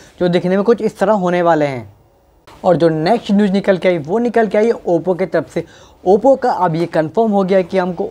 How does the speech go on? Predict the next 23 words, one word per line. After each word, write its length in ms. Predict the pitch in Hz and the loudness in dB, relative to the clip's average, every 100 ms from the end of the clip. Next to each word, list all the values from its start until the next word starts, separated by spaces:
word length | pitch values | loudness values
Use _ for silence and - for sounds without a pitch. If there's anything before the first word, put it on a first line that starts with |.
| 190 | -4
Oppo 220 | 175 185 | -2 -2
का 80 | 180 | -2
जो 120 | 165 180 | -2 -6
अगले 280 | 170 165 220 | -4 0 0
महीने 440 | 190 165 180 208 190 - - - | 0 0 0 -2 -4 -10 -16 -6
हमको 300 | 180 185 220 | -4 -4 0
एक 140 | 226 208 | -2 0
फोल्डेबल 640 | - 175 175 180 185 190 | 2 4 4 2 0 -2
फ़ोन 380 | - 175 175 151 | -4 -4 -4 -4
देखने 300 | 151 160 160 | -6 -6 -6
को 140 | 190 | -6
मिलने 360 | 165 156 160 165 | -4 -2 0 2
वाला 220 | 156 151 | 2 2
है, 80 | 147 | 2
यानी 260 | 170 180 | 0 -2
कि 80 | 180 | -6
बहुत 340 | 147 151 185 | -6 -6 -6
ही 60 | 185 | -2
जल्दी 280 | 160 156 175 - - - - | 0 0 -6 -10 -20 -10 0
Oppo 280 | 208 220 202 | 2 4 0
अपना 160 | 190 185 | 0 -6
फोल्डेबल 500 | - 170 170 165 170 | 0 0 2 0 -2
फ़ोन 320 | - 170 | -2 -2